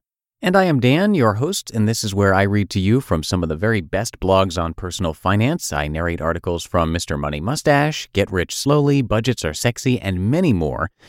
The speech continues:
sort of like a gigantic ongoing audiobook, but free of charge.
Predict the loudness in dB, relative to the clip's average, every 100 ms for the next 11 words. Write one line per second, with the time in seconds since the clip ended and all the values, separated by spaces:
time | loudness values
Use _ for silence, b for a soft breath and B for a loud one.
0 | b -2 0 2 2 2 2 2 2 2
1 | 0 -2 0 0 2 0 0 0 2 2
2 | 0 -2 -4 -6 _ -8 -8 -2 0 0
3 | -2 2 2 2 -4 -14